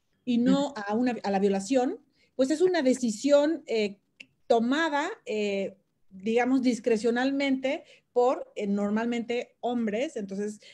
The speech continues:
aquí sin duda tenemos que hacer, em, fuerza. Tenemos ya un programa, ah, ya hay un plan integral, ¿no? Para la, para, bueno, ya tenemos un marco jurídico bien grande,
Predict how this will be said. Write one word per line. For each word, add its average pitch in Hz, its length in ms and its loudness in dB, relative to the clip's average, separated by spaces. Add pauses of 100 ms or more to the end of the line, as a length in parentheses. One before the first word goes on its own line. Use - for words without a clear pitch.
(120)
aquí 202 260 -4
sin 262 300 2
duda 269 320 2
tenemos 233 540 -2
que 220 100 -4
hacer, 226 420 -4 (300)
em, 190 580 0 (480)
fuerza. 262 680 0 (280)
Tenemos 254 400 4
ya 269 480 0
un 247 360 0
programa, 240 760 2 (220)
ah, 247 80 2
ya 277 160 4
hay 294 120 4
un 277 160 0
plan 269 300 2
integral, 233 720 2
¿no? 233 160 -2
Para 214 160 0
la, 185 280 -2 (160)
para, 185 440 0
bueno, 247 400 -2
ya 277 260 2
tenemos 339 300 0
un 320 100 0
marco 302 220 -6
jurídico 240 480 -2
bien 214 200 -2
grande, 262 760 0